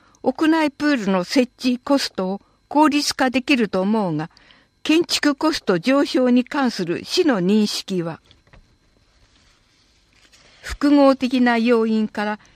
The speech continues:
建築資材は高騰していると考える。増山明日香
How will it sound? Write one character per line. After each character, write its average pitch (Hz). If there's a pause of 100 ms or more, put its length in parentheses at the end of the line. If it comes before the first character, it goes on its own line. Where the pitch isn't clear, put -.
(160)
建 320
築 -
資 -
材 208
は 196 (160)
高 285
騰 285
し -
て 269
い 262
る 254
と 240
考 247 (220)
え 160
る。 - (2000)
増 269
山 262
明 269
日 -
香 -